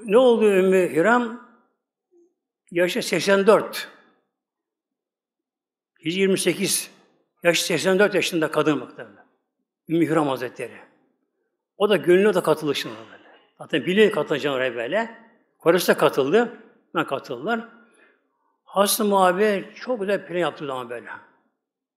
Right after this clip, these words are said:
Önce denizdeki dalgaları, hava şartlarını, rüzgarın esiş istikametlerini ve aradaki mesafeyi çok hesaplattı.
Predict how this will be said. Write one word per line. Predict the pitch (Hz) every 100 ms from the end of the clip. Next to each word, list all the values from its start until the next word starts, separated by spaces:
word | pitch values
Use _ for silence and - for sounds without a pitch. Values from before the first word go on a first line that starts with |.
| _
Önce | 185 170 175 165 165 175 139
denizdeki | 165 165 147 156 - 160
dalgaları, | 156 151 147 156 156 160 165 170 - - _
hava | - 147 165
şartlarını, | - 170 - 165 160 160 165 180 - - _ _ _ _ _ _ -
rüzgarın | 156 156 175 175 185
esiş | 165 - 202 -
istikametlerini | 160 - 175 165 156 160 160 160 220 254 - - - _ _ _ _ -
ve | 180
aradaki | 196 175 180 175 165
mesafeyi | 175 185 180 156 185 170 -
çok | 269 196
hesaplattı. | 156 123 143 - 127 - 277 269 -